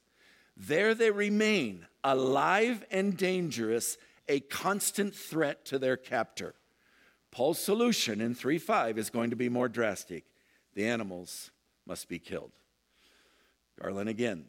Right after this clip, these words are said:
"These restrictions not only fail to achieve what they advertise,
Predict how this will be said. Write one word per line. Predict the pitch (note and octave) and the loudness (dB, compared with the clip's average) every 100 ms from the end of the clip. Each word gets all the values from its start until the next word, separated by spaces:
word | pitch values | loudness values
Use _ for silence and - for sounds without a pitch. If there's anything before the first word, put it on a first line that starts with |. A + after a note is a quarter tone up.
| _ | _
"These | G#2+ B2 C#3+ | -2 0 0
restrictions | D3+ - B2+ A2 - A2 G#2+ F#2+ | -2 0 -2 -4 -4 -4 -6 -4
not | A2 A#2+ | -2 -2
only | C3 C#3 | -2 -2
fail | C3+ - C3 B2+ | -4 -2 0 0
to | - A#2+ | -2 -4
achieve | A2+ - C3 B2+ A2+ | -2 -2 -2 -2 -2
what | A#2+ | -2
they | - A#2+ - | 0 -2 -2
advertise, | A#2+ F#3 D#3+ F2+ - F2 E2 E2 D2 - | -4 -2 -4 -8 -8 -10 -8 -10 -12 -14